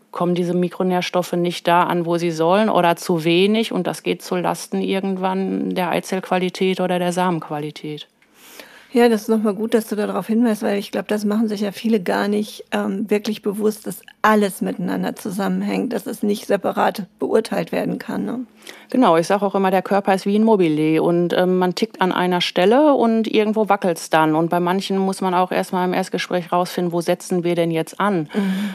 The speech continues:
Speaker 1: Weil da kommen so viele Faktoren zusammen. Dann kommt vielleicht ein Dreischichtsystem zusammen, wie die PatientInnen dann arbeiten. Ähm, und Stress dazu. Also es sind so viele Faktoren, wo man gucken muss, wo setzen wir denn jetzt an? Da, ob wir Stress reduzieren, ne? Wer viel Stress hat,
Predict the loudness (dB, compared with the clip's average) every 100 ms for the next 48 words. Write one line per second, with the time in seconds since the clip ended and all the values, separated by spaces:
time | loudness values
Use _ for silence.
0 | -2 2 2 2 0 0 0 0 0 -2
1 | 0 -2 2 2 2 0 -2 -2 0 2
2 | 0 -2 -2 -4 0 0 0 -2 -4 -2
3 | -2 -2 -2 -4 -4 -6 -4 -2 -2 -2
4 | -4 -4 0 2 2 0 0 -2 0 -2
5 | -2 -4 -6 -4 -2 0 -2 -4 -8 -6
6 | -2 -2 -2 -2 -2 -2 -4 -4 -2 0
7 | 0 0 2 2 0 0 0 -2 -2 -12
8 | -18 -18 -10 0 4 4 4 2 2 2
9 | 2 2 2 0 -2 0 0 0 0 -2
10 | -2 -2 2 2 2 2 2 0 -2 -2
11 | 0 2 0 0 -2 0 -2 0 0 2
12 | 2 2 0 0 -4 0 0 0 0 0
13 | 0 -2 -2 0 0 0 -2 -2 -2 0
14 | 2 0 -2 -4 -6 -2 -4 -2 -2 -2
15 | -2 -6 -4 0 0 2 0 2 2 0
16 | 0 -4 -4 -6 -4 2 4 2 -2 -2
17 | -2 -2 -4